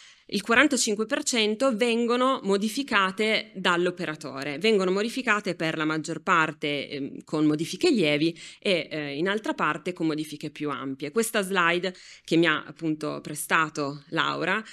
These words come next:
eh, chiude bene il nostro discorso perché ci suggerisce che quindi è importante il giudizio clinico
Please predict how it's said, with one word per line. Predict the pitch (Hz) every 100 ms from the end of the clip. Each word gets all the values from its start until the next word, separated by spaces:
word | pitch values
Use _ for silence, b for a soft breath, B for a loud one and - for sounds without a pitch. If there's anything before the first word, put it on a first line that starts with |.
| B
eh, | - 175 160
chiude | 160 302 214
bene | 185 165 156
il |
nostro | 156 202 202
discorso | 247 285 214 185 190 202
perché | 220 175 175
ci | 185
suggerisce | 208 190 277 202 202 180
che | 175
quindi | 180 220 190 165 160 _
è |
importante | 170 165 165 165 165 262 202 170 165
il | 147 147 160
giudizio | 175 156 151 214
clinico | 233 180 143 156 156 226